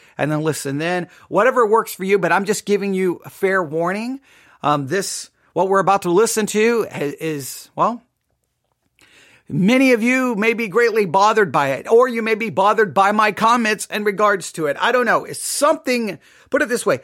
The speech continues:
no matter what's about to happen, someone's gonna be bothered by it. And so hopefully, uh, we can find a way to take this situation and make it into something positive. Now, I had received, I think, an email about this.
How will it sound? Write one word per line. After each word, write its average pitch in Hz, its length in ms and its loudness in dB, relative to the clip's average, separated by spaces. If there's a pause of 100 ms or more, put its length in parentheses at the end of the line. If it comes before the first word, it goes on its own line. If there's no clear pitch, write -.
no 254 160 2
matter 254 220 4
what's 254 260 2
about 220 380 0
to 214 80 0
happen, 214 400 0
someone's 226 480 -2
gonna 190 200 2
be 175 120 0
bothered 131 520 -2
by 107 360 -2
it. - 400 -10
And 143 200 -6
so 127 440 -4 (340)
hopefully, 190 840 0 (380)
uh, 131 380 -4
we 156 140 -8
can 147 180 -4
find 170 320 0
a 165 60 -2
way 165 180 0
to 147 80 -4
take 170 300 -10
this 165 160 -10
situation 156 560 -4
and 131 120 -2
make 151 220 -4
it 151 160 -4
into 143 240 -8
something 131 800 -8
positive. 143 680 -4 (480)
Now, 143 140 -2
I 185 160 0
had 180 240 -4
received, 190 640 -4 (340)
I - 80 0
think, 196 180 -4
an 190 120 2
email 269 520 2
about 233 360 2
this. 247 580 0